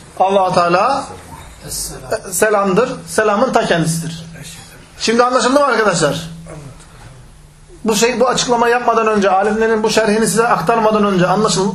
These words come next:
Speaker 1: anlaşılıyor muydu hadis? Anlaşılmıyordu. Peki hadisin baş kısmında,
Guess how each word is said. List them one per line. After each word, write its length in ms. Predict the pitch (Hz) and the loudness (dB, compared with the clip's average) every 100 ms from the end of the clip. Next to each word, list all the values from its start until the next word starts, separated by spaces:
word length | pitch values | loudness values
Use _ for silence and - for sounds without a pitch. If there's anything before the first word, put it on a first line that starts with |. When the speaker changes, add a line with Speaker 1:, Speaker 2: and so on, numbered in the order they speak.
| - | -2
Speaker 1:
anlaşılıyor 440 | 190 208 214 220 | 0 0 2 0
muydu 200 | 202 175 | 2 2
hadis? 400 | 170 254 - - - - - - - - | 2 0 -2 -6 -12 -16 -18 -20 -20 -6
Anlaşılmıyordu. 600 | 202 202 185 165 131 113 - - - - - - - - - - - - | -2 0 -2 -4 -8 -10 -16 -20 -20 -20 -20 -20 -20 -20 -20 -20 -20 -6
Peki 140 | - 185 | -2 0
hadisin 380 | 190 208 240 233 | 0 0 0 0
baş 160 | 226 | 0
kısmında, 540 | - 202 165 160 160 | -2 -4 -2 0 0